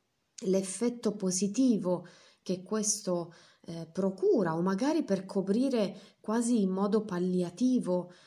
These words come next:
eh, dei disagi affettivi o di altro genere. È un po' come una droga, mm?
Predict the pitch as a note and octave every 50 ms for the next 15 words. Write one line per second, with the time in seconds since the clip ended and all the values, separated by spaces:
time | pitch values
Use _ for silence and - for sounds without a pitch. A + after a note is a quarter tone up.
0 | _ _ _ _ _ - E3+ D#3 D#3 E3+ E3 F3+ F#3 F3+ F3+ F3+ F3+ F3+ F3+ F3
1 | F3 E3+ F3+ F#3 F3 E3+ F3 E3+ E3+ G3 G#3 F#3+ F3 E3+ F3 F3 E3 D3+ - -
2 | - D#3+ D3+ - _ - B3+ D4+ D#4+ B3+ F#3 D#3+ F3 E3 D3+ - - - - -
3 | _ - - F#3 F3+ F3 E3+ F#3 F#3 F3 F3 F3 F3 F3 - F3+ F3 E3+ E3 D#3+
4 | E3 E3 D#3 D#3 D#3 D3+ D3 D3+ D3+ D3 D3+ - _ _ _ - - - - D#4
5 | D#4 C#4+ B3+ - C#4+ D4 C#4+ - A3+ A#3 B3+ B3 G3+ E3 D3+ D3+ F3+ G3+ G#3 E3+
6 | D3+ C#3 - D#3 C#3+ C#3+ - _ _ _ _ - F3+ F3+ G3